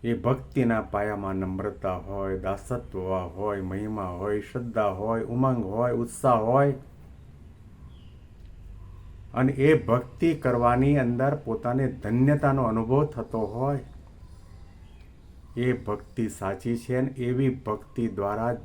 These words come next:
ભગવાન ભક્તના થાય છે. ભગવાનનું ભગવાનપણું પણ ત્યાં છે. શ્રીજી મહારાજે વચનામૃતમાં કહ્યું કે એવા ભક્તનો પણ હું ભક્ત છું.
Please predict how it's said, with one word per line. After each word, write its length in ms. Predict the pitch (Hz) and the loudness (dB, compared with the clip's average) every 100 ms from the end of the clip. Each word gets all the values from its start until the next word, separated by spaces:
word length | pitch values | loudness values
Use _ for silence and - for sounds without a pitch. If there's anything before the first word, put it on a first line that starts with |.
| - | -8
ભગવાન 480 | 92 98 110 110 | -4 -2 -2 -4
ભક્તના 600 | 87 98 98 - 98 95 | -6 -8 -10 -8 -6 -4
થાય 300 | 92 - 90 | -8 -12 -14
છે. 300 | 87 - - - - - - - - - - - - - - - - - - - - - - - - - - - - - - | -14 -18 -20 -20 -20 -20 -20 -18 -20 -20 -20 -20 -20 -20 -20 -20 -20 -20 -20 -20 -20 -20 -20 -20 -20 -20 -20 -20 -20 -20 -6
ભગવાનનું 720 | 104 104 120 139 143 156 151 | -2 4 6 6 6 6 4
ભગવાનપણું 880 | 110 104 113 139 156 165 156 151 147 | 2 0 4 6 6 4 4 6 6
પણ 160 | 135 131 | 4 2
ત્યાં 320 | 131 113 95 | 2 -2 -2
છે. 240 | - - - - - - - - - - - - - - - - | -8 -16 -18 -18 -20 -20 -20 -20 -20 -20 -20 -20 -20 -20 -20 -18
શ્રીજી 260 | - 104 117 | -10 -4 0
મહારાજે 720 | 117 110 107 107 101 101 101 - - 113 | 0 0 0 -2 -2 -4 -4 -12 -10 -6
વચનામૃતમાં 840 | 113 131 131 113 104 - 98 95 | -4 0 0 0 -4 -6 -8 -6
કહ્યું 300 | 95 95 98 | -4 -4 -4
કે 80 | 107 | -4
એવા 240 | 98 113 | 0 0
ભક્તનો 640 | 95 - 104 - - 117 113 | -2 -4 -8 -8 -4 -2 -2
પણ 180 | - 104 | -4 -4
હું 280 | 104 95 | -4 -6
ભક્ત 340 | 92 98 - - | -6 -8 -8 -14
છું. 320 | - - 90 | -14 -16 -16